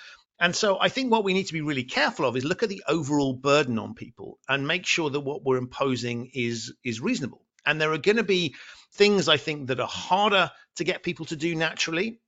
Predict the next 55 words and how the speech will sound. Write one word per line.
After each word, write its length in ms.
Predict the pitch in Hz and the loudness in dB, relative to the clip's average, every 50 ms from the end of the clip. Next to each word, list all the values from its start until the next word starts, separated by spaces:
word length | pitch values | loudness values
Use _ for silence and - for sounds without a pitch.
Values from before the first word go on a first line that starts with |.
| _ - | _ 0
Uh, 100 | 143 143 - | 0 0 0
and 80 | - 156 | -2 -4
if 120 | 151 - | -4 -2
we 80 | 156 147 | -4 -2
really 280 | 135 156 185 196 196 | 2 2 2 2 2
wanna 200 | 175 170 156 143 | 0 0 -2 -2
push 340 | - - - 285 277 - - | -2 0 2 4 4 4 4
those, 360 | - 139 110 - - 87 - | 2 0 -2 -2 -6 -10 -8
then 120 | - 160 185 | -6 -4 -2
we 80 | 226 | -2
need, 140 | 233 269 254 | -2 -2 -2
just 160 | 277 254 - | -2 -2 -2
need 120 | 381 381 - | -2 -4 -2
to 60 | 254 | -2
be 80 | 262 | -2
mindful 560 | 175 160 160 165 170 202 247 254 233 - 175 143 | -2 -2 -2 -2 -2 0 -2 -2 -4 -4 -4 -4
of 100 | 113 - | -4 -4
the 80 | 135 | -6
fact 300 | - - 117 - 127 - | -8 -8 -8 -8 -8 -10
that 60 | 143 | -6
we 160 | 139 147 151 160 | -4 -2 -2 -2
are 60 | 143 | -2
pushing 360 | - - 185 - - 156 143 | 0 -2 -2 0 -2 -4 -6
people, 500 | - - 147 135 - - 143 139 131 135 - - - - - - _ - | -8 -8 -10 -6 -2 0 2 2 0 -2 -6 -20 -20 -20 -20 -18 _ 0
uh, 140 | 139 139 143 - | 2 2 2 2
in 100 | 156 151 | 0 0
a 40 | |
direction 420 | 139 160 143 143 147 139 - - 139 | 2 4 4 4 4 2 -2 -4 -2
that 60 | 135 | 0
they 120 | 131 131 | 0 0
might 240 | 131 127 123 120 120 | 2 0 -2 -2 -4
not 180 | 120 110 101 - | -8 -10 -8 -4
want. 320 | 113 117 202 123 120 127 - | -4 -2 -2 -2 -6 -8 -10
And 100 | - 147 | -10 -8
at 80 | 190 220 | -4 -2
some 320 | - - - 269 311 370 | 0 0 2 2 0 0
level, 500 | 359 277 240 285 247 170 107 - - 160 | 2 2 4 2 2 2 -2 -4 -4 -4
we 200 | 147 185 190 226 - | -4 -6 -8 -6 -4
irritate 460 | 262 311 302 - - - - - - | -4 -4 -4 -4 -6 -8 -10 -10 -12
people. 260 | - - - - - _ _ - | -20 -20 -20 -20 -20 _ _ -4
Now, 160 | - 180 190 - - - - _ _ - | -4 -4 -4 -4 -10 -20 -20 _ _ 4
does 200 | - 220 220 226 | 6 6 6 6
that 180 | 240 220 160 170 | 4 2 2 2
matter? 400 | 190 240 262 - - - 262 247 | 0 0 0 0 0 0 0 2
Well, 160 | 190 190 185 | 2 2 2
there 140 | 180 175 165 | 4 2 2
are 40 | |
certain 340 | 165 - - 240 220 185 185 | 2 0 0 -2 -2 -4 -4
situations 680 | - - 196 - - 185 180 180 185 175 - - 185 147 | -4 -4 -2 -2 -2 0 2 2 2 0 -2 -4 -4 -4
in 120 | 165 160 156 | -4 -4 -4
which 200 | 156 147 - - | -6 -8 -6 -2
irritating 560 | 180 180 180 180 - - 170 160 - - 156 | -2 -2 -2 -2 -2 -2 -2 -2 -4 -8 -10
people 300 | - - 147 - - 143 | -8 -10 -10 -8 -6 -6
is 100 | - - | -6 -6
fine, 180 | - - - | -8 -10 -12